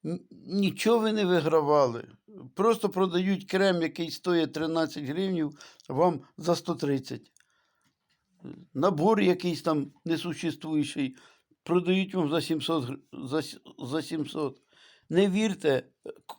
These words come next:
родинний клуб — це розводняк. Просто розводняк. Він був десять років назад. Зараз вони знову активувалися, думають, ну, що знайдуть.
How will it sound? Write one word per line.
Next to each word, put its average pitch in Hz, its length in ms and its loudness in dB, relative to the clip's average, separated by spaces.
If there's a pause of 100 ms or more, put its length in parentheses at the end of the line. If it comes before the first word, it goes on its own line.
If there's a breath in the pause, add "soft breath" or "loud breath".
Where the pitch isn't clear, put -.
родинний 180 1040 2 (480)
клуб — 170 560 0 (360 soft breath)
це 185 180 4
розводняк. 202 1000 2 (1120)
Просто 233 460 4
розводняк. 190 600 2
Він 226 120 -2
був 247 120 -4
десять 214 380 2
років 196 280 -2
назад. 156 440 2
Зараз 190 280 2
вони 196 240 0
знову 196 260 2
активувалися, 170 680 2
думають, 151 360 -2
ну, 165 200 -6
що - 120 -4
знайдуть. 151 560 -4